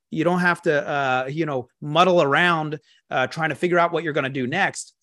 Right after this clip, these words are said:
when you have that ingrained within you. "Oh, under this circumstance, this is what I do, right? Here's how I respond to somebody who treats me this way. This is what I do in my workplace when this scenario happens." And so,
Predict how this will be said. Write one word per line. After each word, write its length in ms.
when 540
you 200
have 300
that 120
ingrained 380
within 320
you. 340
"Oh, 360
under 180
this 200
circumstance, 680
this 220
is 100
what 160
I 140
do, 380
right? 360
Here's 280
how 100
I 140
respond 760
to 100
somebody 360
who 80
treats 320
me 80
this 240
way. 300
This 160
is 140
what 100
I 100
do 280
in 180
my 160
workplace 680
when 180
this 160
scenario 560
happens." 540
And 220
so, 480